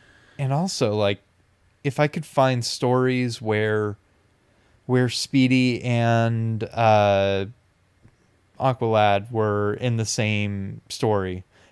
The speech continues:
and just how do they handle that? Are they, do they collapse them, do, do the artists collapse them down to a single age and build just, "Oh, this is what kids look like"?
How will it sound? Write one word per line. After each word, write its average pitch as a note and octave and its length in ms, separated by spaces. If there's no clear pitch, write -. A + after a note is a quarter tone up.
and A#2 240
just A#2+ 300
how C3 280
do B2+ 160
they A#2 160
handle A2 300
that? G2 180
Are A2 140
they, G2+ 360
do B2+ 140
they B2 140
collapse A#2+ 420
them, A#2+ 300
do, B2 200
do C#3 80
the A#2+ 160
artists A#2 480
collapse A2 460
them A#2+ 200
down G#2 340
to A2+ 360
a A2 160
single A2 640
age G#2+ 460
and G2+ 640
build G#2 400
just, - 280
"Oh, D#3 160
this A#2 240
is A#2 40
what A2 200
kids A#2 220
look D#3 180
like"? E3+ 200